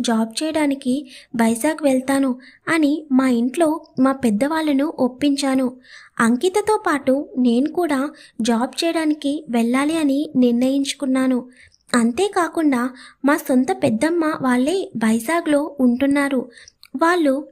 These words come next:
చాలా డబ్బు ఉన్నవారు, కానీ మేమంటే చాలా అభిమానంగా ఉంటారు. నిన్న మా అమ్మ చేత మా పెద్దమ్మకు ఫోన్ చేపించి మాట్లాడించాను. వాళ్ళంతా కూడా అంకితను నన్ను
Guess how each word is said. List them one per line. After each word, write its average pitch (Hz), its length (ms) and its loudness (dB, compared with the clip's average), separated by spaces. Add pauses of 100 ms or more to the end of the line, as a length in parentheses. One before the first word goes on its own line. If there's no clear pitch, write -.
(160)
చాలా 302 520 0
డబ్బు 226 340 2
ఉన్నవారు, 285 540 0 (500)
కానీ 339 480 2
మేమంటే 294 560 2
చాలా 262 680 0
అభిమానంగా 269 680 0
ఉంటారు. 262 540 0 (480)
నిన్న 330 440 2 (160)
మా 285 120 4
అమ్మ 247 260 2
చేత 320 520 -2 (340)
మా 302 120 2
పెద్దమ్మకు 302 840 0 (120)
ఫోన్ 262 240 4 (100)
చేపించి 302 680 -2
మాట్లాడించాను. 269 960 0 (440)
వాళ్ళంతా 294 560 2
కూడా 294 460 0 (280)
అంకితను 330 760 0
నన్ను 247 460 2